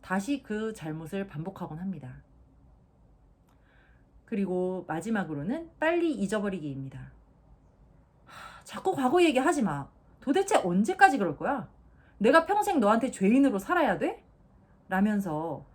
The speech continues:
본인의 잘못은 어물쩍 넘어가고 다시 언급하면 화를 냅니다. 만약에 내가 잘못한 게 있다고 해보세요.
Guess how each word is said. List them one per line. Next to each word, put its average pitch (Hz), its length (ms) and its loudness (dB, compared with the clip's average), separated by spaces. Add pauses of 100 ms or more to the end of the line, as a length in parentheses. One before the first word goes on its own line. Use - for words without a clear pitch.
(280)
본인의 311 440 0
잘못은 208 1160 -2 (200)
어물쩍 214 420 -2
넘어가고 151 640 -6 (640)
다시 214 280 -2
언급하면 185 560 -2
화를 330 280 -2
냅니다. 135 420 -6 (920)
만약에 302 340 0
내가 226 220 4
잘못한 247 360 0
게 214 60 0
있다고 165 340 -6
해보세요. 240 420 -6